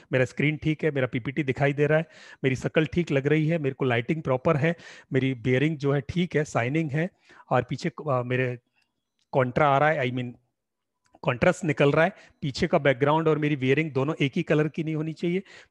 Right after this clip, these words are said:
पीछे अगर काला है तो आगे सफेद हो और पीछे सफेद है तो आगे बियरिंग काली हो, यानी पीछे का पर्दा, पीछे की वॉल और आपकी बियरिंग दोनों एक दूसरे की कॉन्ट्रा में हो, यानी कॉन्ट्रास्ट में हो।"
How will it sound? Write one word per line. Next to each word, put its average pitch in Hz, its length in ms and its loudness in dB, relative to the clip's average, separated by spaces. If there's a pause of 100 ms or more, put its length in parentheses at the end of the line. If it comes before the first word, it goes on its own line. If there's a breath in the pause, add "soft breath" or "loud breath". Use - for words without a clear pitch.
पीछे 147 280 -2
अगर 165 160 2
काला 147 320 2
है 165 120 0
तो 165 100 -4
आगे 131 220 0
सफेद 165 380 -4
हो 180 60 -2
और 185 80 -4
पीछे 156 300 -4
सफेद 156 380 -6
है 165 60 0
तो 208 160 -10
आगे 233 220 0
बियरिंग 175 320 0
काली 127 280 -2
हो, 113 220 -10 (340 loud breath)
यानी 151 160 0
पीछे 160 300 -2
का 202 100 2
पर्दा, 151 320 2
पीछे 165 300 -6
की 170 120 -8
वॉल 143 340 -2
और 156 140 -2
आपकी 127 320 -2
बियरिंग 139 340 -2
दोनों 131 280 -4
एक 147 160 -6
दूसरे 165 280 -6
की 240 100 -2
कॉन्ट्रा 233 500 4
में 120 120 -2
हो, 107 340 -8
यानी 151 140 -4
कॉन्ट्रास्ट 196 580 0
में 110 100 -6
हो।" 92 180 -14